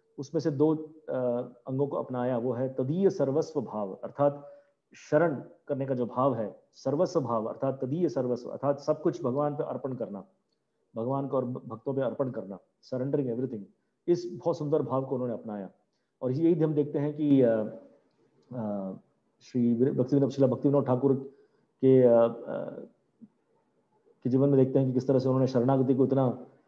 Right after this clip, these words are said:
उच्च माना, उन्होंने इतने सुंदर सुंदर रचनाएं की शरणागति के ऊपर। और चैतन्य महाप्रभु भी बहुत हमेशा कहते थे इसके बारे में, जो शरणागति के छह अंग हैं हमारे जीवन के लिए बहुत, अ, महत्वपूर्ण है। So ये, ये जो भाव है,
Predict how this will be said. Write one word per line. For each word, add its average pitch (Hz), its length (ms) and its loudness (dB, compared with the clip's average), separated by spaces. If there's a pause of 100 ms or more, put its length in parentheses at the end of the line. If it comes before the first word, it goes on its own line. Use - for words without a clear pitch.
(220)
उच्च 139 160 0
माना, 123 240 4 (360)
उन्होंने 127 500 0
इतने 131 180 0
सुंदर 135 220 2
सुंदर 131 260 2
रचनाएं 143 320 4
की 139 140 4
शरणागति 123 460 2
के 117 100 0
ऊपर। 110 360 -2 (440)
और 113 140 -2
चैतन्य 127 260 0
महाप्रभु 123 340 2
भी 135 80 6
बहुत 117 260 0
हमेशा 120 240 -2
कहते 120 240 2
थे 113 40 -2
इसके 113 180 -4
बारे 107 180 0
में, 104 240 -4
जो 117 320 -2 (200)
शरणागति 120 440 0
के 120 100 0
छह - 220 -2
अंग 123 200 -2
हैं 110 240 -2 (500)
हमारे 117 200 -2
जीवन 117 220 -2
के 117 100 -2
लिए 113 80 2
बहुत, 117 360 -6
अ, - 200 -10
महत्वपूर्ण 110 400 -4
है। 107 60 -4
So 123 100 -4
ये, 147 140 6
ये 151 300 4
जो 160 120 6
भाव 135 260 6
है, 127 100 6